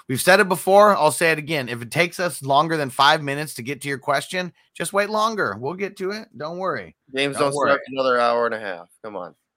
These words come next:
Speaker 1: There we go. And Zeb said, "Thanks, guys." And, uh, tree emoji. There we go. Let's get these trees going. Oh, yeah, and I see V J right there. Come on, man. Come on, V J. Left it in here, like, twenty times.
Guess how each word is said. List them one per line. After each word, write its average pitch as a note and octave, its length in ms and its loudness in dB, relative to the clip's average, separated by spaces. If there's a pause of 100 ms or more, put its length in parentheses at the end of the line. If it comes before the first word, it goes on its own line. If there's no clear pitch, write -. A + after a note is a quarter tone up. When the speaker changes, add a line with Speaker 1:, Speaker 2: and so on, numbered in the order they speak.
(220)
Speaker 1:
There A2+ 140 -8
we A#2 60 -8
go. G#2+ 300 -4
And A#2 180 -6
Zeb B2+ 300 0
said, B2+ 240 -2
"Thanks, B2 300 -4
guys." B2+ 480 0
And, A2+ 260 -8
uh, G#2+ 220 -4
tree G3 240 -2
emoji. A#2+ 520 -4
There B2+ 180 -6
we A#2+ 100 -6
go. A2+ 160 -8
Let's G#2 100 -10
get C3+ 160 -10
these A#2 220 -12
trees A#2 340 -8
going. F#2+ 380 -8 (1000)
Oh, C#3+ 240 8
yeah, B2 300 2
and G#2+ 80 0
I B2 100 0
see A#2 240 -10
V G2 240 -14
J G2+ 220 -10
right G#2 260 -6
there. G2 220 -8
Come C3+ 160 -10
on, E2+ 180 -6
man. G#2+ 380 -12
Come A#2+ 140 -10
on, F2+ 200 -6
V F#2+ 140 -14
J. G#2 400 -8
Left G#2 260 -8
it G#2 80 -12
in G#2 140 -10
here, A2 140 -6
like, G2+ 200 -6
twenty G#2+ 300 -8
times. A2 640 -6